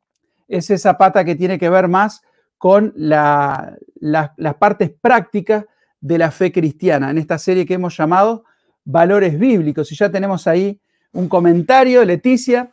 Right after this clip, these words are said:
que nos saluda desde Progreso, una de las, este, fieles oyentes del programa, siempre está presente. Muchas gracias, Leticia.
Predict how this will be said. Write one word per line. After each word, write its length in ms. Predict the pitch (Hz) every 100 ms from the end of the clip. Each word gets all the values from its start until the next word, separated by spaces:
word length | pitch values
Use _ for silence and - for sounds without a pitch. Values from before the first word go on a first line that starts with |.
| _
que 100 | 165
nos 140 | 156 151
saluda 400 | 160 175 196 165
desde 220 | 147 147
Progreso, 500 | 151 165 226 226 202
una 160 | 208
de 60 | 175
las, 340 | 156 - - _ _ _ _ -
este, 500 | 151 127 156 143 123
fieles 580 | - 233 277 196 147 -
oyentes 580 | - 143 - 233 226 170
del 160 | 147 131
programa, 480 | 143 151 214 220
siempre 320 | 170 180 156 147
está 180 | 165
presente. 600 | - - 185 196 185 196 - _ _ _
Muchas 320 | 165 170 160
gracias, 340 | 165 165 170
Leticia. 540 | 139 139 233 226 247